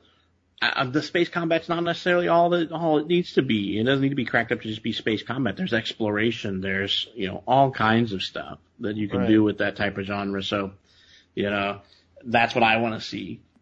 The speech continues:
Speaker 1: I think M M Os, we could probably go on for hours and hours and hours, but we probably need to put this topic to bed at some point. <laughs> So,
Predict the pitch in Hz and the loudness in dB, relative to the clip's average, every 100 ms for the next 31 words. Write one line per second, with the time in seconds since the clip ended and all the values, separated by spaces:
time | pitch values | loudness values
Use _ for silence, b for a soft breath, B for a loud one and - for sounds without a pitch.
0 | _ _ _ _ - 127 131 123 120 110 | _ _ _ _ -6 2 4 6 6 6
1 | 110 104 107 101 98 110 107 107 107 104 | 4 0 -6 -4 -6 -4 -2 -2 -4 -6
2 | 92 104 - 98 104 104 98 107 107 107 | -6 -8 -4 -4 -4 -8 -10 -10 -6 -6
3 | 104 101 104 104 107 107 104 104 110 101 | -6 -6 -4 -4 -6 -6 -6 -2 -2 0
4 | 104 107 107 - 110 - 104 - 104 101 | -2 -2 -4 -6 -8 -6 -8 -4 -6 -4
5 | 101 101 98 101 101 98 - 104 95 101 | -8 -4 0 0 0 -4 -4 -6 -4 -4
6 | 104 - - - - 139 - 120 123 117 | -4 -6 -6 -6 -2 -2 -2 -6 -8 -8
7 | 117 - 110 107 98 | -16 0 2 2 0